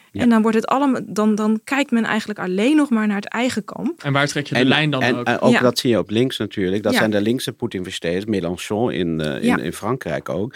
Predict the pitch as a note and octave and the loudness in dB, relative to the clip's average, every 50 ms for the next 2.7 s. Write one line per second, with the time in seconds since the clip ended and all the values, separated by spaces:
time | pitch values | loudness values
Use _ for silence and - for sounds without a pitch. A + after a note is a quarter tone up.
0 | - - - - - - _ G#2+ G#2 - A#2 G#2 G#2 G2 G#2+ A2 A2+ A#2 A#2 - | -12 -14 -14 -14 -16 -10 _ -6 -4 -2 0 0 0 2 2 2 2 2 0 -2
1 | A#2 - G#2+ A2 G#2+ F#2+ - - - - G#2 G2+ G#2 F#2+ F#2 D#2+ - - F#2 G#2 | -4 -4 -2 -2 -2 -2 -4 -6 -4 -2 0 2 2 2 2 0 -2 -4 -4 -2
2 | F#2+ F#2 F2+ D#2 D2 - - - - G2 F#2+ F2+ F2 D2+ | -2 0 0 -2 -4 -6 -8 -8 -6 -4 -2 -2 -2 -4